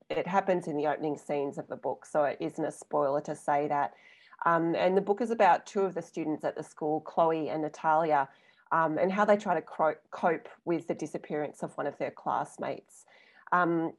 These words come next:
Chloe and Natalia are two really, really different girls. Chloe's a scholarship student who's only just started at the school that year. And, uh, Natalia is really embedded in the social life of the school and is very comfortable, very popular.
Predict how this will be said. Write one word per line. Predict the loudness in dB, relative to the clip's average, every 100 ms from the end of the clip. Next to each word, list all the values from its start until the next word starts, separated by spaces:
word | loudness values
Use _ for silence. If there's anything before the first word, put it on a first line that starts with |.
| -2
Chloe | 4 6 6
and | 2
Natalia | 0 2 2 2
are | -6
two | -6 -8
really, | -2 -2 -2
really | -4 -4 -4
different | -6 -6 -6 -4
girls. | -2 0 0 -4 -4
Chloe's | 2 2 2
a | -4
scholarship | -4 -4 -4 -6 -10
student | -6 0 2 0 -6
who's | -6 -4
only | -2 -2
just | -4 -10
started | -2 -2 0 -4
at | -6
the | -8
school | -14 -8 -6
that | -4 -4
year. | -4 -2 0 -2 -6 -20 -20 _ _ _
And, | -2 0 0 2
uh, | 2
Natalia | 2 0 2 6 6 4 2
is | -2 -6 -4
really | 4 6 6 2 -4
embedded | -4 -2 -2 -2 -2
in | -4
the |
social | -4 -2 -2 -2 -2
life | -2 -2
of | -10
the | -10
school | -16 -6 -2 -2
and | -2
is | -4
very | 0 2 2
comfortable, | -2 -6 -6 -6 -6 -6
very | 0 0 0
popular. | 0 0 0 -2 -2 -2